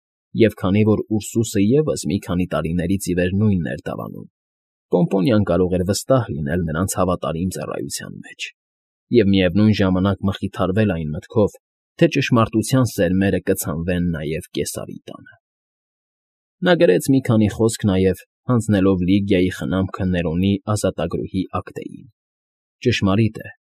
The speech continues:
Պոմպոնիան չէր տեսել նրան նոր վարդապետության դավանողների ժողովներում,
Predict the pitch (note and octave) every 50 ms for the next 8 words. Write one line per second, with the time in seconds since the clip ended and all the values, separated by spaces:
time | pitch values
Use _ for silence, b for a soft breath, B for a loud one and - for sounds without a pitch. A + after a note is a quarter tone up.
0 | _ _ _ _ _ _ _ - - F#2+ F#2 - G2+ G2 G2 G2 G2 G2 F#2 -
1 | C#3 C3+ - - E2+ - - - F2 E2 E2+ E2 D#2+ F2 F2+ F2+ E2+ D#2+ F2 F2+
2 | F2 F2 F2+ F2 - - G2 F#2 - F#2+ - F#2+ F2+ - - F#2+ F#2 F2+ F2+ F#2
3 | D#2+ B1 B1 D#2+ E2 - - F2+ E2 D#2+ D#2+ - - B1 - E2 D#2 - - -
4 | - - - _